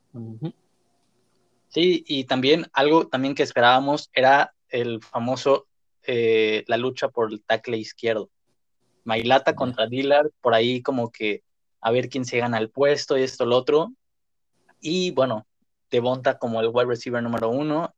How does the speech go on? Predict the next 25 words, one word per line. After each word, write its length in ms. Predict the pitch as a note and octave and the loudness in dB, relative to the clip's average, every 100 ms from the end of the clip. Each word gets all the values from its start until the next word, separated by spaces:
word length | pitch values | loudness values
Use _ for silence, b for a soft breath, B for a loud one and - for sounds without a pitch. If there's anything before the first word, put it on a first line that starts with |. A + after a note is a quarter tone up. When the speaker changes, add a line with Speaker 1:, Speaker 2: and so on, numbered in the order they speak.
| _ | _
Speaker 2:
y 540 | A2 A2 A2 G#2+ G#2+ | -10 -8 -8 -8 -10
también 300 | - A#2 B2+ | -8 -6 -4
por 120 | B2+ B2 | 0 0
ahí 280 | B2 B2+ _ _ _ _ | 0 -6 _ _ _ _
Kevon 300 | B2+ C3+ C#3 | -2 -2 0
Wallace 500 | C3+ C#3 D3 - - _ _ _ _ | 2 4 2 -2 -14 _ _ _ _
entrenando 520 | B2 A#2+ A#2 A#2+ B2+ | -10 -6 -6 -4 -6
con 200 | B2 A2+ | -6 -8
el 140 | G#2+ G#2+ | -6 -8
equipo, 640 | - A#2+ A#2+ A#2 A2 A#2+ _ | -10 -8 0 2 2 -4 _
con 160 | A#2+ A2 | -14 -12
el, 220 | G#2+ - - | -12 -14 -14
con 160 | G#2+ | -12
el, 500 | G#2 G#2 G2+ - - _ _ | -10 -8 -10 -12 -18 _ _
repeticiones 560 | A#2 - A#2 B2 B2 B2+ | -12 -10 -14 -10 -10 -8
con 120 | A#2 | -10
el 80 | A2 | -8
primer 240 | A2+ A#2 | -6 -2
equipo, 320 | A#2+ - B2+ D3 | -2 -4 -2 -2
esperando 380 | - A#2+ A#2+ | 0 -4 0
a 100 | B2 | -2
que 300 | - G#2+ G2 _ _ _ _ _ - | -2 -8 -8 _ _ _ _ _ -2
Rodney 300 | B2 - A#2+ | -2 0 -6
McLeod 420 | A2 A2+ A2+ A#2+ | -4 0 0 0
se, 380 | - A2+ G#2 | -6 -6 -6